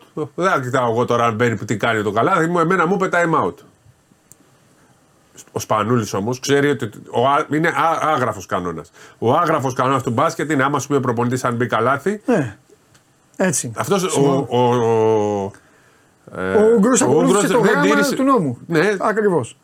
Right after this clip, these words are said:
Speaker 1: Δεν
Speaker 2: Καλή
Speaker 1: τήρησε
Speaker 2: τύχη
Speaker 1: το,
Speaker 2: σε όλους.
Speaker 1: είναι όμως, ξέρεις πώς να το πω, ο άγραφος είναι πιο σημαντικός από το
Speaker 2: Και
Speaker 1: γραμμένο.
Speaker 2: πολλές φορές, βέβαια, ναι.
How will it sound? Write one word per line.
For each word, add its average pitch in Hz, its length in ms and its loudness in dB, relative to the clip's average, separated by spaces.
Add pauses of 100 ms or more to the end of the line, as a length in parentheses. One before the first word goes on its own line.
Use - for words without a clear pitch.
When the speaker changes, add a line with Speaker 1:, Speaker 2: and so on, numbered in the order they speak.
(140)
Speaker 1:
Δεν 175 120 0
Speaker 2:
Καλή 220 120 2
Speaker 1:
τήρησε 190 260 0
Speaker 2:
τύχη 165 160 0
Speaker 1:
το, 160 60 -2
Speaker 2:
σε - 80 -4
όλους. 180 140 0
Speaker 1:
είναι 170 140 2
όμως, 175 360 -2 (240)
ξέρεις 110 240 -4
πώς 113 160 -8
να 110 80 -4
το 92 100 -8
πω, 87 180 -10 (260)
ο 107 160 0
άγραφος 139 360 -2
είναι 160 100 -2
πιο 160 160 -4
σημαντικός 135 480 -2
από 98 100 -6
το 113 60 0
Speaker 2:
Και 110 60 2
Speaker 1:
γραμμένο. 110 260 2
Speaker 2:
πολλές 302 160 0
φορές, 156 220 2
βέβαια, 160 260 0
ναι. 160 120 -4